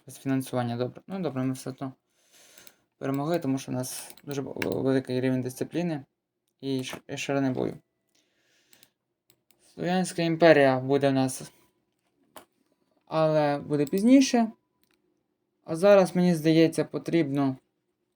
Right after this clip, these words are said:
оцінити ситуацію, наче нормально все в нас. Потрібно закруглятись, бо вийшло якраз таки десь на півгодини. <laughs> Серйозно. Тому, ех, що я хочу вам сказати, любі глядачі.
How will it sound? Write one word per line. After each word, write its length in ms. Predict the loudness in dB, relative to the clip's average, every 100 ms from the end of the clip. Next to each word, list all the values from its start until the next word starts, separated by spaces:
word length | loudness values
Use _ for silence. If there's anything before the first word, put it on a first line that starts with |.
| _
оцінити 420 | -12 -4 0 0
ситуацію, 540 | 0 2 6 6 6 -2
наче 200 | -4 -2
нормально 340 | 4 4 4
все 180 | 0 -2
в 40 |
нас. 220 | -2 -6 -12 _ _ _ _ _ -20 -20 -20 _ _ _ _ _ _
Потрібно 340 | 4 4 4 2
закруглятись, 640 | 0 2 4 4 4 2
бо 340 | 6 8 8 2 -12 _ _ _ -20 -18 2
вийшло 420 | 6 8 8 8
якраз 340 | 8 8 6
таки 240 | 4 4 6
десь 240 | 6 6
на 100 | 6
півгодини. 680 | 8 10 10 8 8 6 0 -10 -10
<laughs> 220 | -8 -8
Серйозно. 540 | -2 4 6 4 0 -14 _ _ _ _ _ _ _
Тому, 640 | -2 4 8 8 6 4 0 -4 _ _ _ -20 -20 _ _ _ _ _ _ _ _ _ _ _ _ _ _ 0
ех, 540 | 4 6 6 2 0
що 120 | 0 0
я 60 |
хочу 140 | 2 0
вам 160 | 0
сказати, 640 | -2 0 2 2 2 2 2
любі 180 | 0 -2
глядачі. 560 | -2 -4 -4 -4 -6